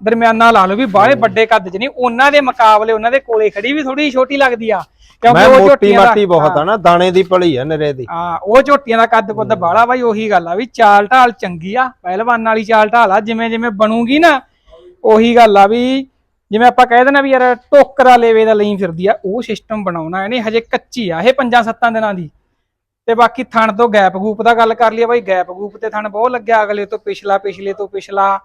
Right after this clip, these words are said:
Speaker 1: ਤੇ ਮੇਨ ਗੱਲ ਆ ਯਾਰ ਜਿਹੜੀ ਚਵਾਈ ਚਵੂਈ ਇਹਦੀ, ਤਾਂ ਚਾਹੇ ਬੱਚੇ ਚਵਾਈ ਕਰੀ ਜਾਣ ਇਸ ਥਣ ਦੇ ਵਿੱਚ, ਜੇ ਆਪਾਂ ਗੱਲ ਕਰ ਲਈਏ।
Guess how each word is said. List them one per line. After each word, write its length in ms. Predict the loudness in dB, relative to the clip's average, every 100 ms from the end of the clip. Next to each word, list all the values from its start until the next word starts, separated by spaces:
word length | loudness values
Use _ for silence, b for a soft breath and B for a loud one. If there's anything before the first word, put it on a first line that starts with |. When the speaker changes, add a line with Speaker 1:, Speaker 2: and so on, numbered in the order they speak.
| _ _ _ _ _
Speaker 1:
ਤੇ 80 | -2
ਮੇਨ 340 | 0 -2 2
ਗੱਲ 180 | 2 4
ਆ 60 | 4
ਯਾਰ 180 | 4
ਜਿਹੜੀ 180 | 2 -4
ਚਵਾਈ 420 | -6 0 2 2
ਚਵੂਈ 320 | -2 -10 -6 -2
ਇਹਦੀ, 200 | -2 -2
ਤਾਂ 120 | -6
ਚਾਹੇ 180 | -4 -4
ਬੱਚੇ 360 | -6 -6 -10
ਚਵਾਈ 300 | -8 -6 -8
ਕਰੀ 220 | -10 -12
ਜਾਣ 140 | -8 -6
ਇਸ 180 | -6 -6
ਥਣ 220 | -10 -8
ਦੇ 100 | -6
ਵਿੱਚ, 200 | -8 -8
ਜੇ 120 | -6
ਆਪਾਂ 200 | -4 -4
ਗੱਲ 200 | -4 -4
ਕਰ 160 | -4 -6
ਲਈਏ। 280 | -4 -4